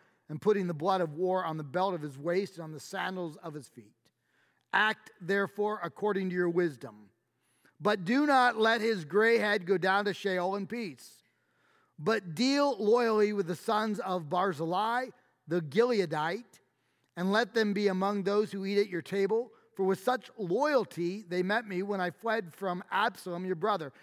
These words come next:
You remember Absalom was the first son of David that tried to take the throne of his father,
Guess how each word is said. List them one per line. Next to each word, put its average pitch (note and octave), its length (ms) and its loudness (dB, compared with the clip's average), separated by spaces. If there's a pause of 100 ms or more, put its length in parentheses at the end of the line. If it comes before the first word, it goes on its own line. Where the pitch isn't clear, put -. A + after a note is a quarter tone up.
(160)
You F3+ 100 -4
remember G3+ 280 0
Absalom F#3+ 680 0
was F3 160 -2
the C#3+ 100 -4
first - 640 -2 (240)
son F3+ 380 0
of D#3+ 160 -8
David E3+ 380 -2
that D#3 140 -10
tried F3+ 340 -2
to D#3 60 -12
take F3 460 -10 (220)
the E3 80 -10
throne F#3+ 380 0
of D#3 80 -6
his D3+ 120 -8
father, D3+ 400 -2